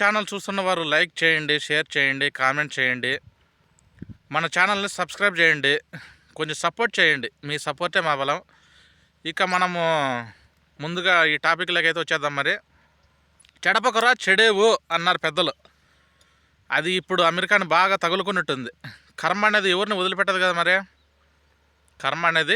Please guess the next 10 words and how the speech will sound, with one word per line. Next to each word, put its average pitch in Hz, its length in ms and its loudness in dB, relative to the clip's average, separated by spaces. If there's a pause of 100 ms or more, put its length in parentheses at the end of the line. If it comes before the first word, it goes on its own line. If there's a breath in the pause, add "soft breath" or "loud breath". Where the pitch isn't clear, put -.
ఎవరిని 170 320 0
వదిలిపెట్టదు. 147 480 -4 (240)
కారణం 196 400 0
ఏంటో 185 160 0
తెలుసా? 180 460 -2 (880 soft breath)
ఎక్కడ 202 400 0 (160)
చూసినా, 262 340 0
Instagram 185 640 0 (140)
చూసినా, 202 240 -2 (140)
YouTube 165 280 -6